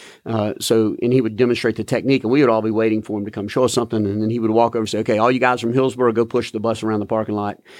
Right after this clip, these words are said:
and, uh, that'll be your technique for the day." And he used to really pick on us about that. But, um, uh, uh, so a great story with him is that night, uh,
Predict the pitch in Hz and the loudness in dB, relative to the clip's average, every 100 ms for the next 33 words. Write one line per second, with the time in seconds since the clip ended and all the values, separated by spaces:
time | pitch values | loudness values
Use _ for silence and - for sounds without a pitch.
0 | - _ - 107 104 98 104 117 117 113 | -20 _ -2 0 0 -2 0 0 0 0
1 | 110 110 110 104 - 104 107 95 92 - | 0 -2 -2 -6 -8 -6 -4 -6 -10 -20
2 | - - - _ - 120 127 170 - 120 | -20 -20 -20 _ 2 4 4 4 2 2
3 | 127 127 123 123 117 110 107 104 101 101 | 4 4 2 0 2 0 -2 -6 -8 -10
4 | 101 104 - 117 107 107 101 98 95 - | -12 -12 -8 -4 -4 -4 -6 -6 -10 -16
5 | - _ _ _ _ - - - 113 - | -20 _ _ _ _ -6 -6 -6 -12 -8
6 | 156 139 127 120 117 - 120 147 151 - | -2 2 2 2 -2 -6 -2 2 2 0
7 | 139 135 127 117 110 123 117 107 - - | 0 2 2 0 0 2 2 0 -4 -14
8 | 123 110 131 117 127 113 | -10 -2 -2 0 0 0